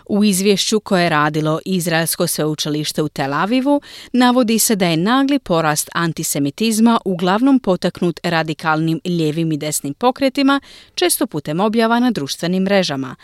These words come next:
Australija je zabilježila četiristo četrdeset sedam antisemitskih incidenata u dvije tisuće dvadesetoj godini, što je porast fizičkih napada, uznemiravanja i grafita za trideset i pet posto.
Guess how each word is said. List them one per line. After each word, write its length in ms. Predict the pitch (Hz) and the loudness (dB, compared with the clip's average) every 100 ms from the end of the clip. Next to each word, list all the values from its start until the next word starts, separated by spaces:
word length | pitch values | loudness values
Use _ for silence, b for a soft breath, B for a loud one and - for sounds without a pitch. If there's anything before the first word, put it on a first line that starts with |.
| b b b _ | b b b _
Australija 600 | 202 190 - 190 175 160 | -2 -2 -2 -2 0 0
je 60 | 156 | -2
zabilježila 680 | 160 156 220 247 269 277 277 | -4 0 2 2 4 2 2
četiristo 580 | - 247 - 285 - | 0 -2 -2 -4 -2
četrdeset 680 | 277 240 220 170 156 165 151 | -4 -2 -2 -2 -4 -6 -6
sedam 360 | - 180 165 160 | -4 -2 -2 -4
antisemitskih 880 | 170 180 170 - 170 165 - 175 - | -2 -4 -4 -4 -2 -2 -4 -8 -8
incidenata 800 | - 180 - 170 160 156 - 165 | -6 -4 -2 -2 0 -2 -2 -4
u 120 | 180 | -2
dvije 200 | 180 180 | -4 -4
tisuće 440 | 156 156 160 - 156 | -4 -6 -8 -8 -6
dvadesetoj 580 | 156 151 151 143 139 135 | -6 -6 -6 -8 -10 -4
godini, 480 | 196 240 262 269 B B B B | -2 2 4 2 B B B B
što 180 | - - | -8 0
je 80 | 349 | 0
porast 420 | - 208 202 - | 2 2 2 0
fizičkih 640 | - 214 170 - - 139 | -2 -2 -2 -4 -6 -6
napada, 560 | 180 226 233 240 226 233 | 0 0 0 0 0 -2
uznemiravanja 920 | 269 262 262 247 202 151 147 151 151 - | -2 2 4 4 2 0 0 -2 -2 -4
i 80 | 170 | -6
grafita 600 | 151 - 220 226 247 233 | -8 -4 -2 0 0 0
za 140 | 254 | -2
trideset 680 | - - 160 165 - 175 - | -4 -6 -4 -4 -2 -4 -4
i 100 | 233 | -8
pet 340 | - 160 156 - | -6 -8 -8 -10
posto. 480 | - - - - | -14 -8 -8 -8